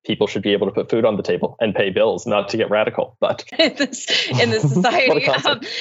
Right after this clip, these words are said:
Speaker 2: yeah, like, but I hope that one day whoever it is that comes in and takes a position, like, when I retire, when I move on, that they have a better, a better life too, and they're not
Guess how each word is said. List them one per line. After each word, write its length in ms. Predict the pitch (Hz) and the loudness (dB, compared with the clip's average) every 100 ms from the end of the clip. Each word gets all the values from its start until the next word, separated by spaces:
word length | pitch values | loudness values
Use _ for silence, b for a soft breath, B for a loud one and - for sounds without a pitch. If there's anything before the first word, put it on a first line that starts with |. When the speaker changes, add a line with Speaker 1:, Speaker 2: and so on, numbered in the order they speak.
| B B | B B
Speaker 2:
yeah, 240 | 415 269 | 0 2
like, 220 | 269 269 240 | 0 -2 0
but 180 | 320 | 0
I 120 | - 311 | 2 2
hope 240 | 294 349 | 0 0
that 120 | 311 | 0
one 160 | 254 277 | 0 0
day 240 | 269 247 | 2 2
whoever 300 | 233 254 247 | 2 0 2
it 80 | 247 | 2
is 200 | 233 220 | 2 2
that 120 | 214 | 0
comes 260 | - 240 233 | 0 0 4
in 160 | 226 | 4
and 120 | 196 202 | 2 0
takes 240 | 240 220 | 0 0
a 60 | 220 | -2
position, 500 | 220 214 220 196 190 | 0 2 2 2 2
like, 240 | 190 190 | 0 0
when 120 | 208 | 0
I 120 | 196 | 2
retire, 520 | 196 202 - 233 196 180 | 0 -2 0 2 2 0
when 140 | 185 | 2
I 60 | 190 | 4
move 240 | 202 190 | 2 2
on, 280 | - 185 175 | 2 2 2
that 180 | 175 165 | 0 0
they 140 | 196 | 0
have 260 | 202 196 180 | 2 0 0
a 60 | 175 | 0
better, 560 | 170 170 165 156 113 | 2 2 2 2 2
a 80 | - | 2
better 380 | 180 170 165 160 | 2 2 2 2
life 320 | 156 160 170 | 2 2 0
too, 400 | - - 156 151 | -2 0 2 2
and 120 | 156 165 | 2 2
they're 120 | 170 | 2
not 360 | 175 165 160 | 2 2 0